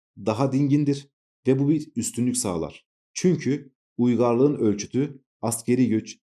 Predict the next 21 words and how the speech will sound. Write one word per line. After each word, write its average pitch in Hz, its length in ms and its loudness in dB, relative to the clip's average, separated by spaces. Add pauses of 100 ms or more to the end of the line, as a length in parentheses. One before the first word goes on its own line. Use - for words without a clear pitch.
(120)
silah 113 380 -4
gücü, 98 360 -6 (300)
parasal 123 380 0
zenginleşme 101 640 0
değildir. 127 460 0 (340)
Kültürel 143 600 -2 (260)
ve 139 80 0
sanatsal 120 500 -2
birikimdir. 98 520 -6 (320)
Yani 143 400 0 (260)
Doğu 143 200 4
toplumlarının 113 680 -2
daha 131 220 -2
kendi 135 300 -2
içine 120 240 -2
dönük 127 240 0
olması 123 540 -2 (260)
uygarlığın 120 580 2
önünde 107 400 0
bir 131 100 0
engel 120 480 -2